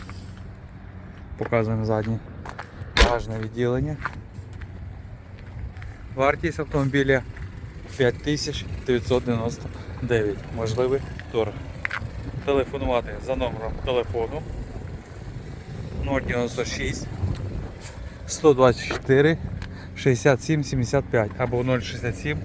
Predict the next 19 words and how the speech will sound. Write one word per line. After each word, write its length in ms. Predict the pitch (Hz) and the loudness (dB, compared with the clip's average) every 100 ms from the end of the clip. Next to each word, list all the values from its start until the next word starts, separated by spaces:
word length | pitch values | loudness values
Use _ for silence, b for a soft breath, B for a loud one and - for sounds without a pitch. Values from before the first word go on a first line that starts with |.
| B B - | B B -2
триста 300 | 135 123 123 | 0 0 -2
шістдесят, 400 | - 120 101 139 | -2 -2 2 0
двадцять 340 | 123 117 - 110 | 2 -2 -2 0
два 220 | 117 123 | 2 2
нуль 240 | 120 123 107 | 0 -4 -2
два. 180 | 104 95 - - - - - - - - - - - - - - | -2 -2 -6 -8 -8 -10 -10 -10 -8 -8 -8 -10 -8 -8 -6 -4
Продається 480 | - 135 139 120 135 | 0 6 6 6 2
Део 340 | 123 135 120 120 | 6 8 8 4
Nexia. 580 | 127 123 - - 165 170 - - - - - - - - - - - - B - | 6 6 4 0 0 0 -6 -10 -10 -10 -8 -8 -10 -10 -10 -10 -10 -10 B 2
Оснащена 640 | 135 - 156 139 139 131 | 2 8 8 8 6 4
один 300 | 123 131 135 | 6 6 8
і 60 | 127 | 8
шість 280 | - 135 123 - 135 - B B B B - | 8 4 4 4 2 2 B B B B 0
опельовським 640 | 127 139 139 120 - 117 | 2 8 8 6 0 -2
двигуном. 560 | 113 131 120 120 123 135 - - | 4 6 6 2 0 -2 -6 -4
Дві 120 | 139 | 0
тисячі 500 | 139 147 123 - 123 - - - - - - - - - - - - - | 2 2 2 2 0 -2 -6 -8 -12 -12 -12 -10 -10 -10 -12 -10 -10 -8
дванадцятий 680 | 131 127 131 123 117 - 127 | 0 4 6 6 2 0 2
рік 120 | 113 | 2